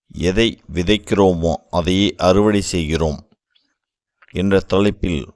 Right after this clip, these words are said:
ஒரு நல்ல கருத்தை அறிந்து கொள்வோம். ஓர் பெரிய ஹாலில் செமினார் நடந்து கொண்டிருந்தது.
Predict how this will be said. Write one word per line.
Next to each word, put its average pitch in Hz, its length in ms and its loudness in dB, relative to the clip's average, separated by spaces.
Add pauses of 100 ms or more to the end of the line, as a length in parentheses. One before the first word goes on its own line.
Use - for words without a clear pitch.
ஒரு 90 240 0
நல்ல 92 360 2
கருத்தை 92 640 -2
அறிந்து 98 380 2
கொள்வோம். 76 480 -4 (2000)
ஓர் 101 380 2
பெரிய 110 360 2
ஹாலில் 90 580 2 (280)
செமினார் 107 420 4
நடந்து 90 420 -2
கொண்டிருந்தது. 78 840 -4